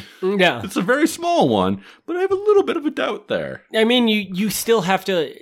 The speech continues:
Speaker 1: I mean, you have to look at it from the perspective of, like, if I was being personal, I would say, yeah, this guy probably did it. He probably should go to jail. But at the same time, with what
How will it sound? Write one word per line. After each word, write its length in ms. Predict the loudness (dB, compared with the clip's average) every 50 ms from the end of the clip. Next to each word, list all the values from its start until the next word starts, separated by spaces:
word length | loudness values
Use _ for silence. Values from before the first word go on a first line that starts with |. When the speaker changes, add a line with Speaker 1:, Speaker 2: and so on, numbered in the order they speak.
| -20 _ -4
Speaker 1:
I 140 | -4 -2
mean, 100 | -2 -2 -6 -10
you 280 | -20 -14 -8 -2 0
have 160 | 0 0 0 0
to 60 | -4
look 280 | -2 0 -2 -2 0 0
at 120 | 0 0
it 40 | -2 -4
from 200 | -6 -6 -4 -6
the 80 | -6
perspective 640 | -6 -8 -12 -12 -10 _ -10 -10 -8 -8 -12 -10 -8
of, 180 | -8 -10 -10 _ _ _ _ _ _ _ _ _ _ _ _
like, 280 | -2 -2 -2 -2 -4 _ _ _ _ _ _ _
if 160 | -8 -2 2
I 140 | 2 2 4
was 180 | 4 2 0
being 300 | 2 0 0 2 2 2
personal, 400 | 0 0 -4 -4 -2 0 0 0
I 100 | 0 0
would 160 | 0 -2 -4 -4
say, 140 | -4 -4
yeah, 200 | -2 -2 0 -2 0
this 160 | -2 -4 -2
guy 160 | -2 -2 -2
probably 320 | 0 0 -2 0 0 -2 -4
did 180 | -4 -4 -4
it. 60 | -2
He 100 | -4 -4
probably 300 | -4 -4 -4 -4 -4 -4
should 200 | -6 -6 -8 -8 -6
go 120 | -6 -6
to 100 | -6 -8
jail. 260 | -8 -8 -8 -8 -8
But 200 | -8 -8 -6 -4
at 140 | -4 -6 -6
the 100 | -8 -10
same 260 | -6 -4 -2 -2 -2
time, 360 | -4 -4 -4 -2 -2 -4 -6 -8 _ -20 -20 -20 _ _ _ _ _
with 280 | 0 0 0 0 -4
what 300 | -8 -2 -2 -2 -2 -2